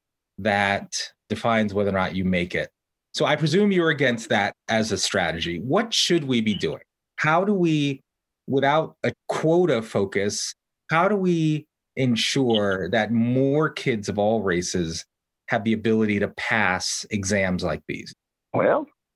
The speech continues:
Speaker 2: you know, what I did is I was an athlete, getting back to sports again. I'm gonna be for cutting out these high schools when they cut out sports. That's what I always say. And what does that mean? Well, in sports, in the summer,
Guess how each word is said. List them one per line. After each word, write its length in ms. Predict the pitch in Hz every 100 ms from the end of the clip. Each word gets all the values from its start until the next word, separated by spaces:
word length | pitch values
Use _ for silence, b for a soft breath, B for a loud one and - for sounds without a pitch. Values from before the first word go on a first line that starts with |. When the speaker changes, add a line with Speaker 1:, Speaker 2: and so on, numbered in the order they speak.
| _
Speaker 2:
you 160 | - 139
know, 200 | 131 - _ _
what 180 | 113 120
I 160 | 139
did 320 | 214 123 104 143
is 140 | 135 - _ _ _ -
I 80 | 185
was 100 | 131
an 80 |
athlete, 460 | 117 131 - 151 170 _ _ _
getting 220 | - 117 131
back 180 | 160
to 80 | -
sports 300 | - 220 214
again. 400 | 262 175 196 220 - _ _ _ _ _ -
I'm 200 | 165 254
gonna 160 | 233 196
be 180 | 196 254
for 180 | 127 - -
cutting 300 | 190 180 170
out 140 | -
these 180 | 151 147
high 240 | 165 143 143
schools 280 | - 151 135
when 120 | 104
they 120 | 95 107
cut 260 | - 101
out 120 | 104 - _
sports. 320 | 95 73 - _ _ _ _ 101
That's 100 | 98
what 120 | 95
I 40 | 95
always 200 | 95 101
say. 200 | 90 71 - _ _ -
And 140 | 117 113
what 180 | 123 -
does 100 | 139
that 180 | 127 120
mean? 280 | 95 73 _ _ -
Well, 240 | 120 110
in 160 | - 123 -
sports, 400 | 170 214 - - _ _ _
in 80 | 127
the 100 | 117 -
summer, 380 | 147 165 185 185